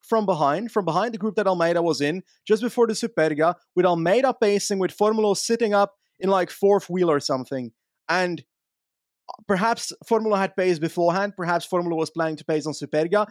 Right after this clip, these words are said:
I think a rider from U A E was pacing on Superga. I don't know if it was Covey from the breakaway then, or someone that was sitting with Almeida. But all in all, I think that they were very slow to respond. They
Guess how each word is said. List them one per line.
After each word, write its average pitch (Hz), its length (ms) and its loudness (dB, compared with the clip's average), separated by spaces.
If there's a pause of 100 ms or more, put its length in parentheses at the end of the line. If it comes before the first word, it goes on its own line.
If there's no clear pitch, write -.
(280)
I 160 60 -2
think 285 320 0
a 185 80 2
rider 185 300 2
from 214 180 -4
U 196 120 2
A 185 40 4
E 180 60 0
was 156 300 2
pacing 202 360 -2
on 196 100 -2
Superga. 196 500 -2
I 170 100 0
don't 175 280 0
know 175 60 -2
if 160 100 -4
it 160 60 -6
was 139 180 -2
Covey 160 280 0
from 147 160 -6
the 131 80 -4
breakaway 175 420 0
then, 180 240 0 (340)
or 180 160 4
someone 170 440 0
that 151 140 2
was 151 140 -2
sitting 156 180 -4
with 147 120 0
Almeida. 123 400 0
But 131 180 2 (380)
all 208 180 4
in 214 100 2
all, 196 160 6
I 180 80 4
think 175 260 -2
that 160 360 4
they 160 100 2
were 160 140 4
very 165 300 2
slow 170 200 0
to 156 120 -6
respond. 143 540 -2
They 135 440 2